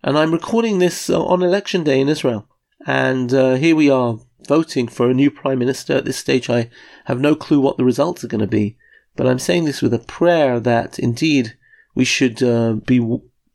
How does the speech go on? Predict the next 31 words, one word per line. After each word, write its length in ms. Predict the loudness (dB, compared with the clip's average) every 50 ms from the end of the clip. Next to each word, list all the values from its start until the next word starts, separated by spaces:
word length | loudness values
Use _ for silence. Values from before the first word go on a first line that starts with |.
| _ -8
worthy 500 | -6 -2 2 4 4 4 2 2 0 0
of 140 | 0 0
leaders 580 | 0 0 0 2 2 2 0 0 -2 -6 -12 -14 _ _ _ _ _ _ _ -2
who 140 | 0 2 2
will 460 | 4 4 4 4 6 4 4 2 2 2
indeed 680 | 0 -2 -2 -2 -2 -2 0 2 2 0 0 -2 -8 -10 _ _ _ _ _ _ -2
lead 300 | 0 2 4 4 4 2
us, 500 | 2 0 -2 -4 -8 -8 -8 -8 -10 -12 _ _ -20 -20 -20 -16 -10
uh, 240 | -8 -6 -6 -4 -2
not 200 | 0 0 0 0
looking 260 | 0 -4 -2 0 2
over 180 | 2 2 2 0
their 100 | -2 -2
shoulder, 560 | -2 -2 0 2 2 2 2 0 -2 -4 _ _ _ _ _ _ _ _ -4
but 120 | -4 -2
serving 520 | -2 0 2 2 2 2 2 0 -2 -2
God 280 | 0 2 2 2 4 2
and 120 | 0 -2
serving 360 | 0 0 2 2 2 0 -2 -4
the 60 | -4
people, 500 | -4 -4 -6 -4 -2 -2 -4 -4 -4 _ _ _ _ _ _
serving 680 | -12 -6 0 2 2 2 2 2 0 0 2 0 -2 -4 -8 _ _ _ _ -2
the 100 | -2 -2
values 680 | 0 0 0 0 2 0 0 0 0 0 0 -2 -2
of 200 | -2 -4 -4 -2
the 80 | -2 0
nation, 500 | 2 2 2 0 0 -2 -2 -2 -2 -6 _ _ -6 -4
but 100 | -4 0
not 260 | 0 0 0 0 -2
serving 400 | 0 0 0 0 0 -2 -2 -4
themselves, 560 | -4 -6 -6 -2 -2 -2 0 -2 -4 -8 -10